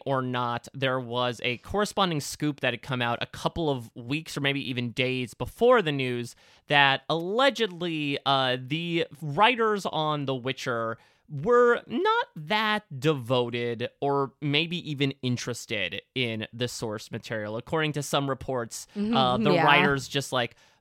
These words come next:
Speaker 1: not openly mocked it, but were clearly not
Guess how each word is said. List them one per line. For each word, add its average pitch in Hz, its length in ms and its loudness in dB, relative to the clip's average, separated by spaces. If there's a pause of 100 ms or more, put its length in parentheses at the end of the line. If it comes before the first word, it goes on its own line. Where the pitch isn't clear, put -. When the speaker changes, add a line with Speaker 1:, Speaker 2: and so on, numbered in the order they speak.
(100)
Speaker 1:
not 226 260 4
openly 160 460 0
mocked 135 480 0
it, 147 260 -2
but 135 300 4
were 165 200 -2
clearly 196 760 0 (200)
not 160 460 2